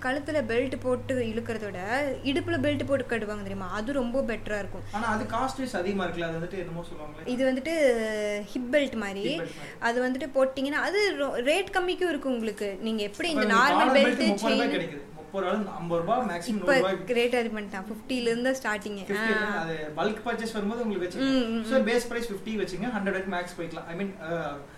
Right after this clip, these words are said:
Speaker 2: ஆயிரத்துல போறவங்களும் இருக்காங்க. But வந்து பேஸ் பிரைஸ் ஒரு ஃபிஃப்டில இருந்து வச்சுக்கலாம். ஒரு ஹண்ட்ரட்குள்ள போய்க்கலாம். ஒரு அஃபோர்டபுளா
Speaker 1: ம்.
Speaker 2: பண்ணும்போது ஓகே. But இந்த மாதிரி நீங்க சொன்ன மாதிரி ஹிப் பெல்ட்லாம் போடும்போது வந்துட்டு
Speaker 1: அது எந்த மாதிரி டாக்ஸ்க்குன்னா, நார்மல் டாக்ஸ் நீங்க கூட்டிட்டு போறீங்க,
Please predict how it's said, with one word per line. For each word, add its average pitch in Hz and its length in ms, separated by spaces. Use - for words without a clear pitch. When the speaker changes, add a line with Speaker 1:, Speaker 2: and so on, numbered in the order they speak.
Speaker 2:
ஆயிரத்துல 202 340
போறவங்களும் 202 240
இருக்காங்க. 190 300
But 226 140
வந்து 214 300
பேஸ் 240 120
பிரைஸ் 254 200
ஒரு 226 140
ஃபிஃப்டில 214 260
இருந்து 202 220
வச்சுக்கலாம். 175 520
ஒரு 247 100
ஹண்ட்ரட்குள்ள 185 420
போய்க்கலாம். 165 340
ஒரு 156 120
அஃபோர்டபுளா 196 580
Speaker 1:
ம். 226 60
Speaker 2:
பண்ணும்போது 202 340
ஓகே. 170 280
But 247 200
இந்த 240 200
மாதிரி 269 220
நீங்க 247 180
சொன்ன 220 160
மாதிரி 220 220
ஹிப் 202 140
பெல்ட்லாம் 254 340
போடும்போது 208 400
வந்துட்டு 214 460
Speaker 1:
அது 262 460
எந்த 269 220
மாதிரி 311 320
டாக்ஸ்க்குன்னா, 269 440
நார்மல் 339 380
டாக்ஸ் 302 240
நீங்க 233 380
கூட்டிட்டு 302 340
போறீங்க, 277 180